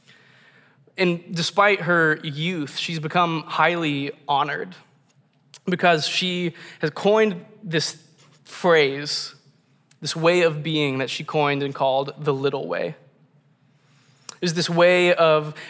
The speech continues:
being like Jesus by being unimpressive by the world's standards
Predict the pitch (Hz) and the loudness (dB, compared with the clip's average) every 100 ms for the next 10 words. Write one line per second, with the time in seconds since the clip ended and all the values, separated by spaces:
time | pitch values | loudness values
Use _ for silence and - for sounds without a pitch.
0 | - 156 180 196 196 185 175 151 151 147 | -10 -6 0 2 4 4 4 2 -4 -4
1 | 156 143 147 - 156 151 151 147 143 - | -2 -2 -4 0 0 2 2 2 0 0
2 | 170 180 180 - 160 139 - 156 139 - | 0 2 -2 -2 0 0 -2 -4 -6 0
3 | 156 147 143 156 - 156 - - - - | 2 2 0 -2 -4 -6 -8 -6 -6 -8
4 | 80 - - | -10 -10 -12